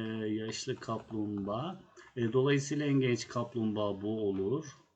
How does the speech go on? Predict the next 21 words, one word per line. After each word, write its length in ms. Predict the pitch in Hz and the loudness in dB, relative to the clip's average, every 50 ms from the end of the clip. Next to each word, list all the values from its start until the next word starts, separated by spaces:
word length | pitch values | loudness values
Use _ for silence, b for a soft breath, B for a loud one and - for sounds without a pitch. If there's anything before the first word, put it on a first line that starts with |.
| _ | _
Benek 260 | - 95 98 98 95 - | -6 -4 -4 -4 -6 -6
sayısı 400 | - 107 104 101 95 - 107 - | -6 -4 -4 -4 -4 -8 -10 -8
az 260 | - 107 104 98 101 | -4 -4 -4 -2 0
olduğu 280 | 101 101 98 95 98 | 0 0 0 -2 -2
için. 360 | 104 98 95 - - 82 80 B B B B B B B B - | -4 -4 -4 -6 -8 -8 -10 B B B B B B B B 2
Benekler 420 | 113 120 147 170 170 - 185 175 | 4 4 6 4 4 2 0 2
azaldıkça 840 | 160 143 135 135 156 151 156 160 190 190 - - 160 139 120 117 107 | 2 2 2 2 2 0 0 0 -2 -2 -2 -2 -2 -2 -2 0 0
dalış 380 | 123 127 175 180 175 - - | 2 2 2 0 -2 -2 0
yeteneği 420 | 139 131 - - 123 120 120 131 160 | 0 0 2 2 2 2 4 2 2
de 40 | 180 | 0
artmaktadır. 840 | 165 151 143 - 151 143 135 - - 123 110 104 123 147 - - | 0 -2 -2 0 0 0 0 0 -2 -4 -2 -2 -2 -4 -4 -6
E, 160 | 117 104 101 | -6 -4 -2
dalış 360 | 117 113 127 156 135 - - | -2 0 0 -2 -4 -4 -4
yeteneği 500 | 139 131 135 135 127 120 120 120 139 160 | -4 -2 -2 0 0 2 2 2 2 0
en 240 | - 143 135 139 135 | -2 -2 -2 -2 -4
fazla 340 | 135 - 123 113 104 104 110 | -4 -2 -2 -2 -2 -2 -2
olan 340 | 107 113 113 117 113 110 107 | -2 -2 -2 0 0 -2 -2
kaplumbağamız 880 | - - 113 113 - 113 110 110 107 113 113 107 101 101 95 90 - | -4 -6 -8 -6 -4 -4 -2 -2 -2 -2 -2 0 -2 -2 -4 -6 -8
da 80 | 131 - | -4 -2
yine 280 | 139 117 107 120 147 165 | 0 0 0 0 -2 -2
üçüncü, 640 | - - 127 104 - 117 117 110 104 101 117 123 123 | -4 -6 -8 -10 -6 -4 -2 -2 0 0 0 -2 -2